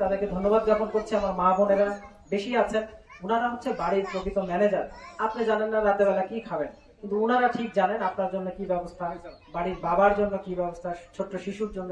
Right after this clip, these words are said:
কি ব্যবস্থা। তাই আপনারা চেষ্টা করবেন নিরাপদ খাবার, বারবার ধোয়ার ব্যবস্থা করবেন। এখন একটা পণ্য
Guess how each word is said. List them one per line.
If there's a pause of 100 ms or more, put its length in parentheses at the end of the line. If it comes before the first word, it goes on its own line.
কি
ব্যবস্থা। (460)
তাই (120)
আপনারা (100)
চেষ্টা
করবেন (400)
নিরাপদ (100)
খাবার, (100)
বারবার (120)
ধোয়ার
ব্যবস্থা
করবেন। (460)
এখন (100)
একটা (120)
পণ্য